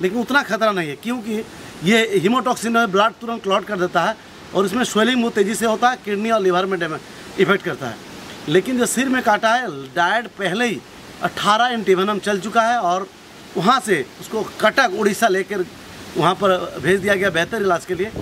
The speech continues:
और बेहत-, हमारे यहाँ से लगातार हमसे बातचीत हो रहा, मिर्ज़ा भाई से भी बात हो रहा। हम कहा हूँ, अगर ऐसा कोई दिक्कत होगा, परेशानी होगा, मैं हंड्रेड परसेंट आऊँगा और उस मरीज़ को हंड्रेड परसेंट बचाऊँगा। और हमारा आप सभी को अनुरोध करता हूँ, हमारा जनवरी में हमारा hospital opening है,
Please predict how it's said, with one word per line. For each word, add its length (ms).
और 120
बेहत-, 360
हमारे 360
यहाँ 160
से 80
लगातार 480
हमसे 200
बातचीत 360
हो 140
रहा, 220
मिर्ज़ा 240
भाई 160
से 120
भी 80
बात 220
हो 100
रहा। 200
हम 100
कहा 300
हूँ, 140
अगर 220
ऐसा 300
कोई 260
दिक्कत 460
होगा, 240
परेशानी 440
होगा, 300
मैं 60
हंड्रेड 320
परसेंट 260
आऊँगा 280
और 80
उस 120
मरीज़ 280
को 80
हंड्रेड 200
परसेंट 220
बचाऊँगा। 300
और 120
हमारा 260
आप 120
सभी 240
को 80
अनुरोध 200
करता 180
हूँ, 80
हमारा 120
जनवरी 580
में 100
हमारा 180
hospital 440
opening 300
है, 180